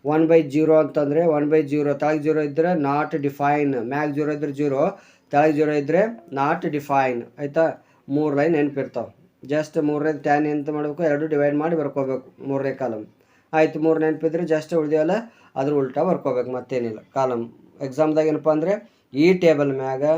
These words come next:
ಆ, ತ್ರೀ ಮಾರ್ಕ್ಸ್ನ ಕ್ವಶನ್ ಅದ. ಹೌದಾ? ಇದು ಬರಲಿಲ್ಲ ಅಂತಂದ್ರೆ, prove that, ಪ್ರೂವ್ ಮಾಡೋದದಲ್ಲ, ತ್ರೀ ಮಾರ್ಕ್ಸ್ನ ಅದ್ರ ಇರ್ತದೆ, ಆರು ಹತ್ತು ಕ್ವಶನ್ ಇರ್ತದೆ.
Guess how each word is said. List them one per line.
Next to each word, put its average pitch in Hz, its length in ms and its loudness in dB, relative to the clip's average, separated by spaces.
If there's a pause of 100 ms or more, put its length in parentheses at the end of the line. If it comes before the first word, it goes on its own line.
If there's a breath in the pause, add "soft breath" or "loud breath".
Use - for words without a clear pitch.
(500 soft breath)
ಆ, 151 240 -2
ತ್ರೀ 156 280 -2
ಮಾರ್ಕ್ಸ್ನ 151 440 -2
ಕ್ವಶನ್ 139 360 -8
ಅದ. 107 140 -6 (480)
ಹೌದಾ? 135 480 -6 (260)
ಇದು 151 240 0
ಬರಲಿಲ್ಲ 147 420 4
ಅಂತಂದ್ರೆ, 139 880 -4 (200)
prove 170 280 2
that, 151 340 4
ಪ್ರೂವ್ 160 340 2
ಮಾಡೋದದಲ್ಲ, 156 640 2
ತ್ರೀ 151 240 -4
ಮಾರ್ಕ್ಸ್ನ 147 380 0
ಅದ್ರ 143 400 -2
ಇರ್ತದೆ, 143 260 -2
ಆರು 151 300 4
ಹತ್ತು 143 160 -6
ಕ್ವಶನ್ 147 300 -2
ಇರ್ತದೆ. 135 580 -6